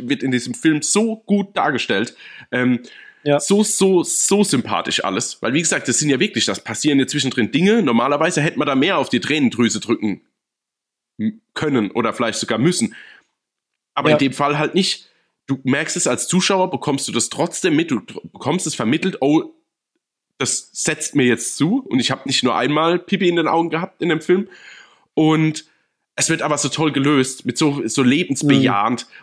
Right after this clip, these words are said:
Speaker 1: Und das ist einfach, ja, das ist, das be-, bekommt man halt nicht oft. Weil meistens wird dann so richtig
Speaker 2: Ja.
Speaker 1: auf die Tränendrüse, richtig tragisch und so. Also, sorry, unter, äh, drei Tempopackungen kommt ihr hier nicht aus dem Film. Und das will der Film gar nicht. Der will halt echte Probleme aufmachen und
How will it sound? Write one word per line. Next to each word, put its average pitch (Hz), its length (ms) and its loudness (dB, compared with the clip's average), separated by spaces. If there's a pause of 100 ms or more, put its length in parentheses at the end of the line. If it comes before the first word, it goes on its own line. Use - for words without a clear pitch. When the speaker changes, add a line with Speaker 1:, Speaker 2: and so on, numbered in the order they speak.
Speaker 1:
Und 123 100 -2
das 135 140 0
ist 131 120 0
einfach, 131 460 -2 (1120)
ja, 127 480 -2
das - 140 -2
ist, - 180 -4
das 123 140 -2
be-, 123 140 -6 (160)
bekommt - 300 -6
man - 100 -2
halt 214 160 -4
nicht - 140 -4
oft. - 320 -4 (140)
Weil 107 120 -2
meistens 131 400 -2
wird 147 120 -2
dann 135 80 0
so 127 100 0
richtig 139 320 2
Speaker 2:
Ja. 165 60 2
Speaker 1:
auf 139 100 -2
die 135 100 0
Tränendrüse, 139 540 0
richtig 160 340 0
tragisch 120 420 -2
und 127 100 0
so. 135 180 4
Also, 110 200 0
sorry, 123 320 2
unter, 127 460 0
äh, 117 140 -4
drei 127 220 -2
Tempopackungen 143 680 0
kommt 139 220 -4
ihr 135 80 2
hier 135 120 2
nicht 147 200 0
aus 127 100 0
dem 123 140 0
Film. 156 320 0 (300)
Und 131 100 2
das 131 140 0
will 175 120 2
der 160 120 0
Film 117 220 2
gar 95 160 0
nicht. 98 220 -2 (420)
Der 120 100 -2
will 147 140 2
halt 143 300 -2 (160)
echte - 300 -2
Probleme 143 460 0
aufmachen 175 580 0
und - 180 -4